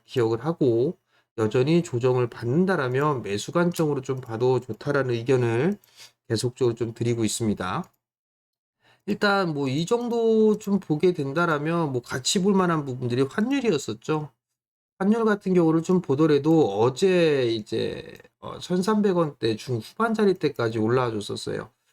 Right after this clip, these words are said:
육십일 선 자리대, 저항 자리대를 좀 부딪혔거든요. 그러면 이제 여기서 환율이 이렇게 꺾여 내려가는지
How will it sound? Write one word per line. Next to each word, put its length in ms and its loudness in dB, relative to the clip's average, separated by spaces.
육십일 400 2
선 640 0
자리대, 480 0
저항 360 -2
자리대를 440 -2
좀 180 -6
부딪혔거든요. 840 -4
그러면 260 0
이제 200 0
여기서 600 0
환율이 420 2
이렇게 280 -2
꺾여 420 -2
내려가는지 800 -2